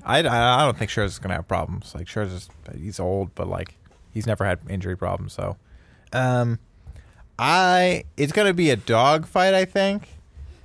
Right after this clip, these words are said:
but I also think the, I think the Mets,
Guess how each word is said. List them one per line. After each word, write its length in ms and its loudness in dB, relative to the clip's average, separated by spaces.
but 100 2
I 80 4
also 300 4
think 220 -2
the, 120 -2
I 80 -8
think 200 -8
the 100 -8
Mets, 340 -6